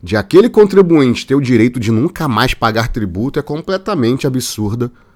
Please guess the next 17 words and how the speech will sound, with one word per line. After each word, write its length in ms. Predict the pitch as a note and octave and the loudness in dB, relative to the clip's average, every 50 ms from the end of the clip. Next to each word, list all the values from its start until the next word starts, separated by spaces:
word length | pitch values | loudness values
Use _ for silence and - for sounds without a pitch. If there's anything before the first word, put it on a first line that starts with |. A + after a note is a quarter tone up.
| _ _ _ _ _ _ _ _ _ - | _ _ _ _ _ _ _ _ _ -14
e 80 | - G2 | -14 -12
contraria 540 | - - A#2 B2 A#2+ B2 A2+ G2+ G2 G#2 A2+ | -6 -4 -4 -2 0 0 2 2 2 0 0
a 40 | |
própria 300 | - - G#2+ G#2+ - B2 | 2 2 2 2 2 -2
ideia 280 | B2 A2+ F#2+ F#2 G2 A2 | -2 0 0 0 0 0
de 120 | A2 A#2 | -2 -2
termos 640 | - - - A2 B2+ D#3 C#3+ B2+ A2 G2+ G2 F2+ F#2+ | -6 -4 0 4 4 4 4 4 2 0 -2 -4 -6
um 100 | G2 F#2+ | -8 -10
sistema 480 | - - F2+ - - - F#2+ F#2 F2 | -10 -14 -16 -16 -12 -10 -10 -10 -10
tributário. 640 | - F#2+ F#2 F2 E2+ - - E2+ E2+ E2 E2+ D#2+ D2+ - _ _ _ _ _ _ _ _ _ _ _ _ _ _ _ _ _ _ - | -10 -10 -10 -10 -10 -8 -6 -4 -4 -4 -6 -8 -10 -18 _ _ _ _ _ _ _ _ _ _ _ _ _ _ _ _ _ _ -12
A 80 | - | -12
coisa 460 | - - - - A#2 C3 C3+ G#2+ A#2 G#2+ | -12 -12 -6 0 2 2 2 2 0 -2
julgada 500 | F#2+ G#2+ F#2+ F2+ F#2 F#2+ G#2 A2+ A#2 C3+ | -2 -2 -4 -2 0 0 0 0 0 0
não 160 | D3 F3 G3+ | -2 -2 -2
tem 240 | G3 - C3+ C#3 F3 | -2 0 0 0 0
essa 200 | F#3+ - - G3 | -2 -2 -2 -2
amplitude, 840 | G3 F#3+ G3+ G#3+ G#3 - - C3+ C3 C#3 C#3 A2+ E2 F2+ E2 | -2 -2 -4 -6 -6 -2 0 2 4 4 2 2 -2 -8 -10